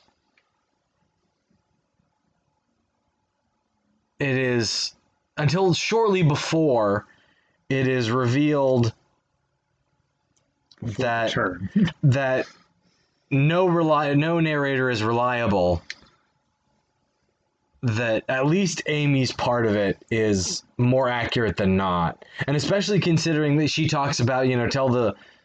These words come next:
Speaker 1: tell the, the stories of our early days, and those are all true, and they are tr-, yeah, and, and Ben Affleck seems to bear them out that,
Speaker 2: He
Speaker 1: that
Speaker 2: points out
Speaker 1: the
Speaker 2: some,
Speaker 1: early,
Speaker 2: yeah.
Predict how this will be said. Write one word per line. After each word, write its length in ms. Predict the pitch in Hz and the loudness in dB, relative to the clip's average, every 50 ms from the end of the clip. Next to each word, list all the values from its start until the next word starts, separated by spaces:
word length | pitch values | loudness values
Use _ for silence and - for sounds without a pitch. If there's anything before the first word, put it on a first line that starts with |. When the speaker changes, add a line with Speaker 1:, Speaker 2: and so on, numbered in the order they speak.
| _ - | _ -6
Speaker 1:
tell 240 | - 147 143 139 | -4 -2 0 0
the, 180 | 120 127 120 110 | 0 0 0 -2
the 220 | 117 117 120 120 | -2 -2 -2 -2
stories 580 | - - - - 143 135 135 131 131 127 110 107 | -2 -4 -4 -2 0 0 2 2 0 0 0 0
of 120 | 120 107 | 0 0
our 140 | 117 113 117 120 120 117 120 | 0 0 0 0 0 0 2
early 260 | 117 113 113 110 104 | 2 2 2 2 2
days, 480 | 113 110 107 107 107 104 101 101 95 101 | 2 2 0 0 0 2 2 2 2 2
and 120 | 98 95 | 2 2
those 260 | 110 110 113 107 107 | 2 2 0 0 0
are 120 | 113 107 104 | 0 2 2
all 140 | 101 98 | 2 0
true, 600 | - - - 113 107 104 95 92 90 87 87 85 - _ _ _ _ _ _ | 0 0 0 0 2 2 2 2 2 2 0 0 -2 _ _ _ _ _ _
and 140 | 107 107 110 | -2 -2 0
they 120 | 107 107 | 0 0
are 180 | 107 104 104 101 | 0 0 0 -2
tr-, 180 | - - - | -4 -6 -4
yeah, 440 | 165 139 131 131 127 123 123 135 127 | -2 0 0 0 0 -2 -2 -2 0
and, 140 | 127 127 127 127 | 0 0 0 0
and 400 | 120 123 113 98 92 - - - _ _ _ _ - - - - - | 0 2 2 2 0 -2 -6 -16 _ _ _ _ -20 -20 -20 -10 -8
Ben 240 | 123 113 120 123 120 | -6 -4 -2 -2 -2
Affleck 380 | 120 117 120 101 123 117 113 - | -2 -2 -2 -2 -2 -2 -2 -2
seems 280 | - 117 110 107 - - | -2 0 0 0 0 -2
to 260 | - 107 104 98 85 - _ _ _ _ _ 82 | -2 0 0 0 -2 -6 _ _ _ _ _ -10
bear 420 | 101 101 101 - 113 110 110 107 | -10 -10 -6 -4 -2 -2 0 0
them 160 | 104 101 104 | 0 0 0
out 300 | 104 104 101 98 85 82 | 0 -2 -2 -2 -4 -2
that, 220 | 101 98 95 - - _ - _ _ - - - - _ _ _ _ _ _ _ _ _ _ _ _ _ _ _ _ _ _ _ _ _ _ _ _ - | -2 -2 -2 -2 -6 _ -18 _ _ -20 -20 -20 -20 _ _ _ _ _ _ _ _ _ _ _ _ _ _ _ _ _ _ _ _ _ _ _ _ -10
Speaker 2:
He 60 | 110 | -6
Speaker 1:
that 220 | 101 208 185 - - | -4 -2 -2 0 0
Speaker 2:
points 240 | 170 170 - - 147 | 0 0 0 0 -2
out 140 | 139 151 | -2 -2
Speaker 1:
the 60 | 147 143 | -2 -2
Speaker 2:
some, 120 | 147 147 | -2 -2
Speaker 1:
early, 300 | 147 143 139 135 131 120 | -2 -2 -2 -2 -2 -2
Speaker 2:
yeah. 200 | 127 117 104 98 | -2 -2 -4 -6